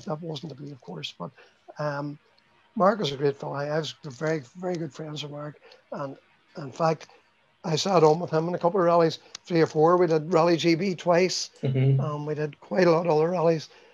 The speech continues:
Speaker 2: Yeah.
Speaker 1: And he was, oh, a deadly driver and the best at crack, eh? We
Speaker 2: Yeah.
Speaker 1: used to have some crack on our way, eh? But he was a great fella, uh, great driver, great in business. And then he sa-, I was doing a few rallies in them days, and he sat on with me in a rally.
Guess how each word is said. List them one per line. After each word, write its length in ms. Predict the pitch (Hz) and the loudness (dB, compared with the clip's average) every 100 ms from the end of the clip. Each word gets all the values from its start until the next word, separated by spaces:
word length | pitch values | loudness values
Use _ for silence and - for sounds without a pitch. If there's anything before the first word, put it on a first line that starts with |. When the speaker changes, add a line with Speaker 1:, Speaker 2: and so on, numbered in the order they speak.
| - | -16
Speaker 2:
Yeah. 120 | 160 | -12
Speaker 1:
And 100 | 147 | -10
he 60 | 143 | -10
was, 160 | 131 - - | -12 -12 -4
oh, 140 | 165 | 0
a 160 | 180 147 - - | 0 -2 -12 -2
deadly 300 | 170 180 156 | 0 0 -6
driver 380 | 139 139 170 190 | -8 -8 -8 -8
and 160 | 151 127 | -12 -12
the 80 | 120 | -14
best 300 | 151 151 - | -10 -8 -10
at 100 | - | -14
crack, 320 | - 139 135 | -16 -16 -16
eh? 100 | 160 147 - - - | -18 -18 -20 -20 -12
We 80 | 175 | -8
Speaker 2:
Yeah. 60 | 156 | -8
Speaker 1:
used 120 | 135 | -8
to 60 | |
have 120 | 147 - | -12 -10
some 260 | 180 180 | -8 -8
crack 300 | - 156 151 | -8 -8 -8
on 80 | 160 | -12
our 100 | 147 | -14
way, 180 | 135 147 | -14 -12
eh? 180 | 151 151 - - - - - | -12 -14 -16 -20 -20 -10 0
But 200 | 165 - - _ _ - | 0 -2 -20 _ _ -8
he 60 | 170 | -4
was 80 | |
a 40 | 143 | 6
great 180 | 185 180 | 6 8
fella, 400 | 156 156 180 - - _ - - - - | 8 8 6 0 -16 _ -20 -20 -20 -10
uh, 440 | 143 131 127 131 160 | -8 -6 -8 -10 -4
great 280 | 156 175 | 2 2
driver, 580 | 185 170 165 175 175 175 - - | 6 6 8 6 4 0 -8 2
great 180 | 165 202 | 2 4
in 100 | 165 | 4
business. 380 | 165 156 175 - - - - - | 4 4 2 0 -12 -20 -18 -4
And 140 | 160 165 | 4 8
then 340 | 185 208 208 _ - | 8 6 -2 _ -10
he 80 | |
sa-, 180 | 156 202 | -6 -4
I 200 | 233 190 | -2 -2
was 100 | 202 | 0
doing 180 | 202 190 | 4 4
a 40 | |
few 180 | 180 190 | 2 0
rallies 300 | 185 185 156 | 0 0 -2
in 60 | 170 | -4
them 120 | 180 | -4
days, 240 | 185 180 | -2 -4
and 60 | 180 | -4
he 40 | |
sat 220 | 156 185 185 | -2 2 2
on 140 | 190 | 0
with 100 | 175 | -4
me 140 | 233 | -4
in 60 | 247 | 0
a 40 | |
rally. 300 | 220 202 175 | 2 0 -2